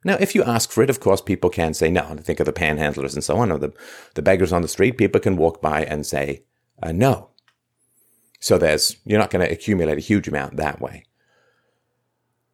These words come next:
But if you wish to take it by force, then you have to,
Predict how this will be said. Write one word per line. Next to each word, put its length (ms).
But 480
if 400
you 140
wish 220
to 100
take 260
it 80
by 140
force, 420
then 220
you 100
have 300
to, 300